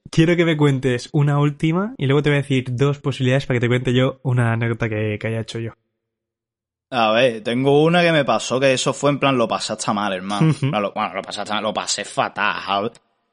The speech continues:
Speaker 2: Estaba el último año de Córdoba, tío. Bueno, el último no, el,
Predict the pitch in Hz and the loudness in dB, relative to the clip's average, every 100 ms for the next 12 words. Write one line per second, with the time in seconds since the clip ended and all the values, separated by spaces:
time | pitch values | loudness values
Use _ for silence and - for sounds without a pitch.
0 | _ - 110 - 104 117 123 127 127 120 | _ -2 -2 0 0 2 4 6 4 2
1 | 117 123 131 135 139 139 143 139 139 160 | 0 0 2 4 4 4 2 2 2 4
2 | 165 156 139 151 165 - 127 123 127 143 | 4 4 4 2 0 -2 0 2 2 2
3 | 127 | 2